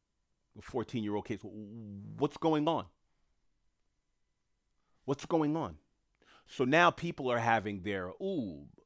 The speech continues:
I'm boycotting such and such." Well, guess what? Most of you have been boycotting it financially anyway because most of you can't afford it.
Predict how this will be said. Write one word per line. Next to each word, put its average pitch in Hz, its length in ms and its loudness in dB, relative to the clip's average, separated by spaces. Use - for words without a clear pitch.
I'm 113 200 2
boycotting 104 1000 2
such - 260 -4
and 95 120 -8
such." - 400 -14
Well, 185 280 12
guess 170 240 6
what? 107 200 -2
Most 165 320 2
of 139 160 2
you 147 220 4
have 123 160 6
been 117 140 4
boycotting 123 640 4
it 117 140 0
financially 117 760 0
anyway 113 380 4
because 110 340 -2
most 107 260 -4
of 92 100 -4
you 107 140 -6
can't 95 220 -6
afford 82 320 -12
it. - 80 -20